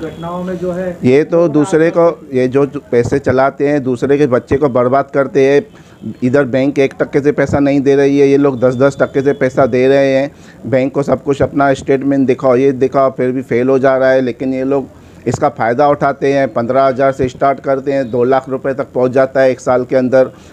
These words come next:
Speaker 2: और ये नहीं सोचते हैं सामने वाला प-, कमाता कितना है। बीस हज़ार, पच्चीस हज़ार कमाने वाला आदमी किधर से इतना ब्याज देता है, कैसा करता है? वो दूसरे से पैसा लेके टोपी घुमाता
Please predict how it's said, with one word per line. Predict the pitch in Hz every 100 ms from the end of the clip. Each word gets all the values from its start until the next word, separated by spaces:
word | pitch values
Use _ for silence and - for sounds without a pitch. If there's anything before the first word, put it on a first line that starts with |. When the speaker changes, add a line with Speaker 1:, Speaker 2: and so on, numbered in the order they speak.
| -
Speaker 2:
और | 123 - -
ये | 123 135
नहीं | 139
सोचते | 135 135 - 139
हैं | 131
सामने | 120 123 135
वाला | 131 135
प-, | 131 - - - - - - 123 107 -
कमाता | 117 135 147
कितना | 139 135 139 139 135
है। | 135 135 131 - - - -
बीस | 123 123
हज़ार, | 135 139 131
पच्चीस | 120 - 131
हज़ार | 131 135
कमाने | 131 123 127 131
वाला | 131 135
आदमी | 135 123 131 135
किधर | 120 120 120 135
से | 143 143 139
इतना | 117 107 131
ब्याज | 123 120 127
देता | 123 127 135
है, | 131 127
कैसा | 120 107 135
करता | 139 131 127
है? | 131 123 - -
वो | 131 131
दूसरे | 120 123 139
से | 143
पैसा | 135 135 139
लेके | 139 135
टोपी | 120 - 123 135
घुमाता | 127 131 131 131